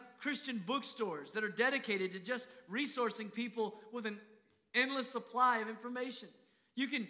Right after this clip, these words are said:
get on YouTube and attend thousands of churches all over the world from the comfort of your own home. People can sit right now and tune into this service online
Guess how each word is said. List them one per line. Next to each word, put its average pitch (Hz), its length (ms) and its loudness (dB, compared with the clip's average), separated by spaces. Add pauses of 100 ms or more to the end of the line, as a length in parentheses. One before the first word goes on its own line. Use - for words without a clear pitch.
(160)
get 262 160 4
on 269 160 2
YouTube 254 600 0
and 202 120 -4 (140)
attend 269 500 2 (500)
thousands 294 500 2
of 269 120 -4
churches 294 640 -2 (680)
all 285 220 6
over 302 180 0
the 285 80 -2
world 277 420 4
from 247 100 -6
the 240 60 -4
comfort 269 340 -2
of 254 120 -6
your 262 100 -2
own 262 140 0
home. 254 300 -2 (460)
People 294 240 -2
can 226 220 0 (220)
sit 285 360 -4
right 285 280 4
now 294 300 4
and 208 100 -2 (180)
tune 285 240 0
into 269 180 2
this 254 320 -2
service 247 440 -2 (240)
online 277 560 2